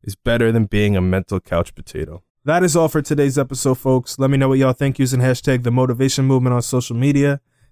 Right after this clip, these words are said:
Tag Adam Rudo, and do not forget to visit my new website, M rudo dot com.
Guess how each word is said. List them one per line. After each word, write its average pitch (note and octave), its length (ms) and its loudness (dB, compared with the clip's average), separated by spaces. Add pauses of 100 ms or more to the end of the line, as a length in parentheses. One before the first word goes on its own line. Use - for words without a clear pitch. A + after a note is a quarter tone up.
Tag E3+ 300 0
Adam D3+ 300 2
Rudo, D3 320 4
and C3+ 100 -2
do C#3 80 0
not D3 240 2
forget D3 300 -2
to D3 80 0
visit C3+ 300 0
my B2+ 180 0
new C3+ 200 2
website, C#3+ 540 0 (400)
M C#3+ 240 0
rudo C#3 360 2
dot A#2 260 -2
com. D#3+ 400 0